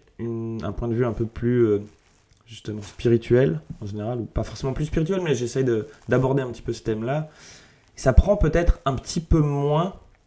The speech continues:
que ce que j'aurais pensé. Et en même temps, ceux qui, ceux qui suivent, ou, euh, notamment quelques personnes qui, euh, qui sont un peu dans ce délire-là, bah, je vois qu'ils s'ouvrent beaucoup et,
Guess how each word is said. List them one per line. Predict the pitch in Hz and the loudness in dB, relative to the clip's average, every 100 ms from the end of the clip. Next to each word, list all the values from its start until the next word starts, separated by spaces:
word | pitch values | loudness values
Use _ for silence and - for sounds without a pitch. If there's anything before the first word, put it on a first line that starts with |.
| _ - - | _ -20 -12
que | 110 | -8
ce | |
que | - | 0
j'aurais | 120 117 110 | 4 4 4
pensé. | 110 - 139 160 - - - - - - - _ _ _ - | 0 0 0 -2 -14 -20 -20 -20 -20 -20 -20 _ _ _ 6
Et | 170 | 6
en | 170 | 8
même | 151 135 | 6 6
temps, | 156 180 | 6 6
ceux | 196 - 175 | 2 4 8
qui, | 170 - 151 151 147 143 139 139 135 131 | 8 6 4 6 6 6 6 6 4 2
ceux | - 147 | 2 0
qui | - 139 | 0 -4
suivent, | - - 139 147 151 120 | -4 0 4 6 4 2
ou, | 123 131 131 | 2 4 6
euh, | 117 | 4
notamment | 113 107 113 113 | 2 -2 -4 -4
quelques | 120 110 | -4 -2
personnes | 113 117 - 120 117 | -2 -2 -2 -4 -6
qui, | - 110 | -4 -2
euh, | 104 101 98 - _ _ _ _ _ _ - - _ - - | -2 -6 -12 -16 _ _ _ _ _ _ -20 -20 _ -20 -18
qui | - | -10
sont | 110 | -6
un | |
peu | 107 | -2
dans | 123 110 | 0 -2
ce | |
délire-là, | 104 110 110 110 139 151 | 0 2 2 2 2 2
bah, | 123 104 95 | 0 0 -2
je | 101 104 | -2 -2
vois | 123 151 | 0 -2
qu'ils | - | -2
s'ouvrent | 107 - 143 120 | -4 2 4 6
beaucoup | 113 117 - 135 147 143 | 6 4 2 0 2 6
et, | 117 | 6